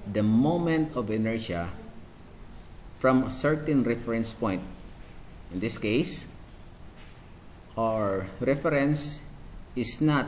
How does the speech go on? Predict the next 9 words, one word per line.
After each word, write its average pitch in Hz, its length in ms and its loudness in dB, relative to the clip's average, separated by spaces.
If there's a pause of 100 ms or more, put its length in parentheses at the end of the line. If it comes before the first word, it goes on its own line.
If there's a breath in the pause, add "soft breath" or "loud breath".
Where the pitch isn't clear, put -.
(160)
exactly 123 720 0
lying 113 560 2 (180)
along 113 540 2
our 101 160 -2
centroid. 104 560 -2 (600)
So 101 180 0
we 147 240 4
have 147 200 2 (120)
here 113 400 2